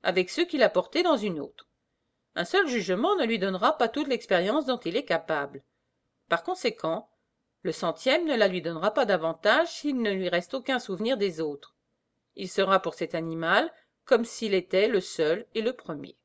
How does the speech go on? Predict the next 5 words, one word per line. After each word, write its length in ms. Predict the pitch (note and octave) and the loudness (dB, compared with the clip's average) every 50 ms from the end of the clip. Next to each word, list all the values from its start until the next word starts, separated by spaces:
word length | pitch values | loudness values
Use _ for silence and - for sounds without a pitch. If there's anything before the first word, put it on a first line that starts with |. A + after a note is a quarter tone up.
| _ _ _ _ _ _ _ _ _ _ _ _ _ _ _ | _ _ _ _ _ _ _ _ _ _ _ _ _ _ _
Aussi, 320 | - F3 F3 - - F4+ A4 G4 | -4 -4 -4 0 0 2 2 2
Monsieur 220 | A3 - - D#3+ | 2 0 -2 -4
de 100 | C#3+ D#3 | -4 -4
Buffon 400 | C#3+ E3 F#3 F#3 - - E4 G4 E4+ | -6 -6 -8 -8 -4 -4 0 2 2
admet-il 540 | F#3+ F3+ F3 F3+ E3+ - - - D#4 F4+ | 2 2 0 -4 -4 -4 -2 -2 2 2